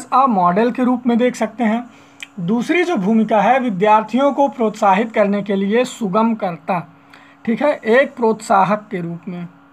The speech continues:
ये topic आपके syllabus में भी है, ठीक है, मार्गदर्शक के रूप में जिसे आप कहते हैं। जैसे मैं एक उदाहरण आपको देता हूँ, ठीक है, कि सुरेखा नाम की एक लड़की है,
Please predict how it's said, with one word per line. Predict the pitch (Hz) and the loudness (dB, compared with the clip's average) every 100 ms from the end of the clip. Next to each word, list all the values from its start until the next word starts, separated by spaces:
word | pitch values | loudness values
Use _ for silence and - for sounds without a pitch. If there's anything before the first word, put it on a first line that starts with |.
| _ _ _ _ _ _ _ 208 | _ _ _ _ _ _ _ -2
ये | 226 | 0
topic | 233 214 202 240 | 2 2 0 0
आपके | 226 226 226 | 0 0 -6
syllabus | 254 214 226 226 | -4 -2 -2 -2
में | 233 | -2
भी | 180 190 | 0 0
है, | 196 277 - - - | 0 0 -6 -16 -8
ठीक | 226 | 0
है, | 247 | 2
मार्गदर्शक | 208 208 196 190 185 - 208 - | 4 4 4 2 0 0 -4 -4
के | 180 | -6
रूप | 170 165 | -6 -8
में | 175 | -8
जिसे | 170 196 | -8 -4
आप | 170 165 | -4 -4
कहते | 185 156 180 | -6 -8 -8
हैं। | 170 233 - - - - - - - - | -6 -6 -8 -20 -20 -20 -20 -20 -20 -6
जैसे | 214 226 285 | -2 0 0
मैं | 277 269 | 2 2
एक | 277 - | 2 0
उदाहरण | 226 202 226 247 | 0 2 4 4
आपको | 220 - 233 | 2 0 -4
देता | 185 190 196 | -4 0 0
हूँ, | 175 269 - - | -2 -4 -8 -8
ठीक | 240 | -2
है, | 254 202 - _ _ | 0 0 -4 _ _
कि | 226 | -12
सुरेखा | - 240 233 233 269 | -4 0 0 2 0
नाम | 254 262 | 0 -2
की | 262 | -2
एक | 247 247 | -4 -2
लड़की | 214 254 240 | -4 -2 -2
है, | 208 294 | -2 -4